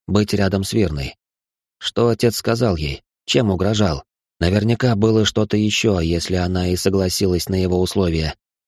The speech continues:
Но узнать об этом я могу только от неё. «А что насчёт меня?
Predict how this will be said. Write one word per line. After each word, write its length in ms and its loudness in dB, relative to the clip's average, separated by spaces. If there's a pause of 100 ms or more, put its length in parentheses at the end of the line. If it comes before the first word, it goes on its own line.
Но 200 2
узнать 340 0
об 140 2
этом 280 2
я 140 2
могу 300 2
только 380 0
от 100 -6
неё. 340 -2 (640)
«А 200 2
что 180 4
насчёт 320 4
меня? 440 2